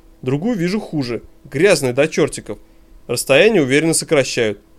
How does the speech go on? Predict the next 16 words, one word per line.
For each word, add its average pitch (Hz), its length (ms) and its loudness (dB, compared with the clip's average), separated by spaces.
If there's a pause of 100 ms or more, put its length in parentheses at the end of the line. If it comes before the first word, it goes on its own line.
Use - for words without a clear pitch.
"Пулемет 165 540 4
и 135 80 -8
все, 185 220 2
кто 175 140 2
от 160 100 2
меня 170 200 4
справа, 160 460 2 (120)
первая 160 300 4
тачка, 135 400 2
кто - 180 -2
слева 180 340 2
замыкающий, 147 600 2
приготовились, 143 760 2
огонь 165 280 0
по 170 120 -2
команде!" 165 560 0